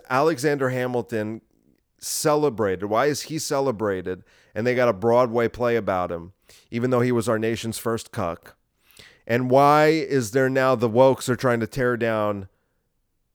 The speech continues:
in some cases, literally tear down statues of him? But why are they trying to tear down the reputation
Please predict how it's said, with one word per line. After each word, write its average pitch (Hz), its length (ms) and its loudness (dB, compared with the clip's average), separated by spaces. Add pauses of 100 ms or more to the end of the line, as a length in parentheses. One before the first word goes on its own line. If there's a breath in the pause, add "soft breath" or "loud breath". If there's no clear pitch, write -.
(100)
in 127 120 0
some 165 240 2
cases, 123 340 -4
literally 120 540 2
tear 104 240 -2
down 95 200 -2
statues 104 500 -4
of 90 100 -12
him? 90 160 -8
But 95 80 -2
why 110 160 2
are 127 40 2
they 127 80 0
trying 127 220 -2
to 117 60 -4
tear 127 220 -2
down 117 180 -2
the 107 80 -2
reputation 107 720 -4